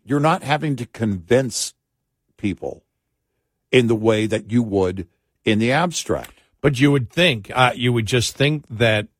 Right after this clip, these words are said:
Speaker 2: uh, and, and maybe people have figured out Newsom already. Maybe they have.
Speaker 1: Yeah,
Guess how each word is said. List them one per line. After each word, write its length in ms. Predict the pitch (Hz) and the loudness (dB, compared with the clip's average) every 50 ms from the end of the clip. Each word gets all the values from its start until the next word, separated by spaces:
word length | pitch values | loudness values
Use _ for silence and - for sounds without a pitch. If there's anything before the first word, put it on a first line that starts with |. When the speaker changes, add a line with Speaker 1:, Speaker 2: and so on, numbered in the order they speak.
| _ - 104 101 - | _ -18 -18 -16 -10
Speaker 2:
uh, 280 | - 107 107 101 98 101 - | -6 -4 -2 -2 -4 -4 0
and, 180 | - 139 147 - - | 0 0 0 0 -2
and 240 | - 151 147 143 143 | -2 -2 0 0 0
maybe 480 | 160 190 220 202 208 202 202 185 - _ _ _ _ - | 0 -2 -2 -2 -2 -2 -4 -4 -6 _ _ _ _ -12
people 580 | - - 190 165 - 175 180 175 165 151 143 _ _ _ _ _ _ _ _ _ _ | -6 -6 -6 -4 -2 0 0 0 0 -2 -6 _ _ _ _ _ _ _ _ _ _
have 180 | - - 143 131 | -4 -4 -4 0
figured 300 | - 180 165 151 156 156 | 0 0 0 2 2 2
out 180 | 175 196 208 - | 2 2 0 -2
Newsom 340 | 170 139 127 - - 135 120 | -2 -4 -2 -2 -4 -2 -2
already. 440 | 110 104 101 101 95 90 95 90 95 | 0 0 0 -2 -4 -6 -8 -10 -8
Maybe 300 | 98 117 131 147 165 165 | -2 -2 -2 0 -2 -2
they 180 | 156 160 151 139 | -2 0 -2 -2
have. 440 | 120 151 165 185 180 135 98 90 87 | -2 0 0 0 0 0 -2 -4 2
Speaker 1:
Yeah, 160 | 143 147 147 | 2 2 2